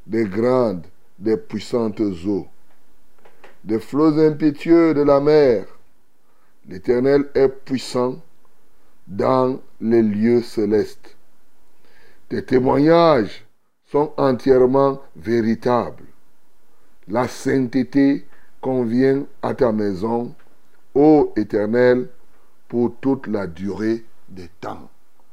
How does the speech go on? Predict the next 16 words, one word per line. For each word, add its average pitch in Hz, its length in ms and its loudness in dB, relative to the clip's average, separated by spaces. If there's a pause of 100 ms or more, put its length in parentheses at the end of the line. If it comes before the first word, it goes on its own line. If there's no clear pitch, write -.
(680)
Amen. 123 440 2 (1300)
Bien-aimé, 165 640 4 (680)
tu - 80 -14
vas 131 220 2
adorer 110 420 -2
l'Éternel 113 560 -6
ce - 120 -12
matin 120 580 -6 (840)
parce 113 220 -10
qu'il 127 200 -2
est 127 120 4
le 120 160 0
Dieu 107 340 -6
trois 110 240 -4
fois 107 300 -8
saint. 117 340 -8